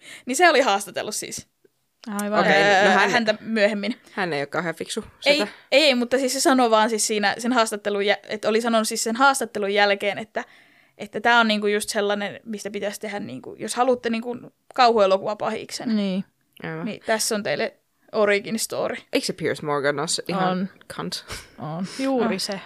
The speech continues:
Speaker 1: Joo, niin, kyllä mä sen niinku tiedän, mutta se
Speaker 3: Joo.
Speaker 1: pointtina, että se oli, koska se tekee hirveästi true crime dokkareita.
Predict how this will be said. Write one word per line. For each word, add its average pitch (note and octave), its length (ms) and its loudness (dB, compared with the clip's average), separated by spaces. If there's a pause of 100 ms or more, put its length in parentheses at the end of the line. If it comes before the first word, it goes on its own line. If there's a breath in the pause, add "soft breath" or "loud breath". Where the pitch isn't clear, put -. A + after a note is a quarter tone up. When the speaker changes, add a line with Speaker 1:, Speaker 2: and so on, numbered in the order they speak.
(240)
Speaker 1:
Joo, A3 400 6
niin, C4 380 0
kyllä B3 140 -2
mä B3+ 100 6
sen A3+ 400 0
niinku G#3 260 -8
tiedän, G3+ 200 0
mutta G3+ 120 -10
se G3+ 60 -6
Speaker 3:
Joo. F3 120 -8
Speaker 1:
pointtina, G3+ 300 -4
että G#3+ 80 -4
se A3+ 80 -2
oli, G#3 140 -2
koska A3 260 -8
se C4+ 120 4
tekee C4+ 280 0
hirveästi A#3 360 -2
true G3+ 260 -2
crime G3 240 -4
dokkareita. D3 560 -8